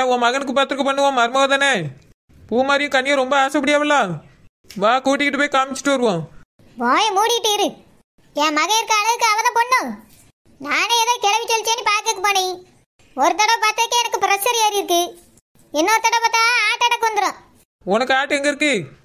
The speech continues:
Speaker 2: ஏ, என்கிட்ட தான் இருக்கு.
Speaker 1: சரி, சரி, அப்ப இன்னொரு தடவை பார்க்க ஏற்பாடு பண்ணிடுவோம்.
Speaker 2: ஏன் அப்படின்னா நான் உயிரோட இருக்க உனக்கு பிடிக்கலையோ?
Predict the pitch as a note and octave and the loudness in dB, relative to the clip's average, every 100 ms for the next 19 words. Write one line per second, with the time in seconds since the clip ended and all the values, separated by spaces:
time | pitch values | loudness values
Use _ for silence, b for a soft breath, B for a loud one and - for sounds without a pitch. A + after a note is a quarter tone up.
0 | _ _ _ - F#4 A4 B4 G4+ G4 A#4+ | _ _ _ 0 2 2 0 2 2 2
1 | A#4+ A#4+ B4 A4+ F4 - - - _ _ | 0 2 0 0 -4 -6 -18 -20 _ _
2 | - G#3+ B3+ C4+ C#4+ C#4 C#4 C4+ C#4 C#4 | 0 2 2 2 0 2 2 2 2 4
3 | D4 C#4 C#4 C4+ C4 C#4 C4+ C4 B3 F3 | 4 2 2 0 0 0 0 2 2 0
4 | - - - _ - - C#4+ E4+ A#4 C5 | -6 -18 -20 _ -20 -18 -2 0 2 0
5 | C#5+ D#4+ F4+ B4 B4 A4 B4+ C#5 C#5 C#5 | 0 -2 0 -2 0 2 2 2 0 0
6 | C5+ - C5 C5+ C#5 | 0 2 2 4 2